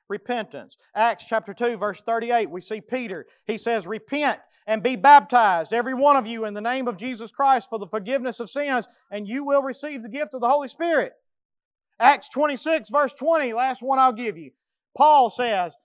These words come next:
"But he declared first to those in Damascus, then in Jerusalem, throughout all the region of Judea,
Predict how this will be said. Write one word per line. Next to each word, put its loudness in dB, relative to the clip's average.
"But 4
he -2
declared 4
first 4
to -4
those 2
in -4
Damascus, -4
then -2
in -8
Jerusalem, -8
throughout 0
all 6
the -4
region -6
of -8
Judea, -8